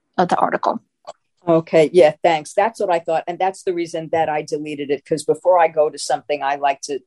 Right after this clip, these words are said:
Speaker 2: I like to see what the source is before I, before I go there. So thanks.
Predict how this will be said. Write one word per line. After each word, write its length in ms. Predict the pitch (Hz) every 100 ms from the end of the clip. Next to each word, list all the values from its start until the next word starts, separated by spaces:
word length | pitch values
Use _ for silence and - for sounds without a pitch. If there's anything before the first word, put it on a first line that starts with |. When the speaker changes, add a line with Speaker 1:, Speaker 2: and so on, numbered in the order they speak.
| -
Speaker 2:
I 80 | 139
like 180 | 143
to 100 | -
see 160 | - 147
what 140 | 135
the 80 | -
source 400 | - 139 139 -
is 140 | 131 120
before 480 | 127 - 135 131 131
I, 240 | 131 127 _ _ _ _ _ -
before 320 | 135 139 131
I 60 | 131
go 240 | 131 135
there. 240 | 131 131
So 240 | 131 143 131
thanks. 600 | - 156 139 - -